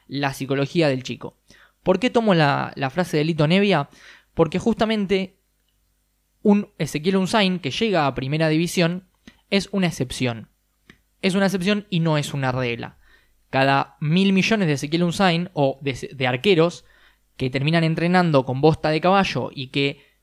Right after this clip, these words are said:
terminan asociando su actividad deportiva cuando debería ser lúdica, la asocian a algo traumático, como ensuciarse en bosta de caballo, como lastimarse, terminan básicamente arruinando su carrera.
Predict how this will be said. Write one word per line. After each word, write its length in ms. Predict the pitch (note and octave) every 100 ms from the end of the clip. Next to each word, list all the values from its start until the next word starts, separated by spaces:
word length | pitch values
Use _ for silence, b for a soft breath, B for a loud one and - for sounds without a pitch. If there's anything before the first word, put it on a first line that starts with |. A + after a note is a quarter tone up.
| _
terminan 380 | C3 D3 G#3+ G#3
asociando 540 | F#3+ F#3+ B3 B3 D#3
su 140 | B2 C3
actividad 460 | C3 C3 C#3+ F3+
deportiva 720 | F#3 E3+ F3+ F3+ A3 E3+ C3 B2 b -
cuando 300 | C3+ C3+ C3+
debería 300 | D3 F3+ F3+
ser 200 | - F#3
lúdica, 600 | G3+ F3 C3 B2+ A2+ -
la 180 | B2+ B2+
asocian 340 | - E3 C#3
a 40 | D3+
algo 160 | E3+
traumático, 800 | C#3+ D3 G3 F#3 D3 C#3 D#3 F#3+ b b
como 240 | - C3 C3+
ensuciarse 560 | B2+ B2+ D#3+ D#3 D3+
en 120 | C3+ C#3
bosta 240 | C#3 C#3
de 100 | C3+
caballo, 560 | E3+ G#3 G3+ - D#3+ D3+ B B -
como 240 | C3 C3+
lastimarse, 800 | C3+ C#3+ G3 G3+ G#3 G3 G#3 G#3 b b b b b _ _ _
terminan 540 | G3+ G3 G#3+ A3 G#3+ _ _
básicamente 840 | D#3+ F#3 G3 F#3 G3 G3 G#3 -
arruinando 500 | - C#3+ D3 C#3+ C#3
su 140 | B2+ B2
carrera. 460 | A#2 G#2+ - -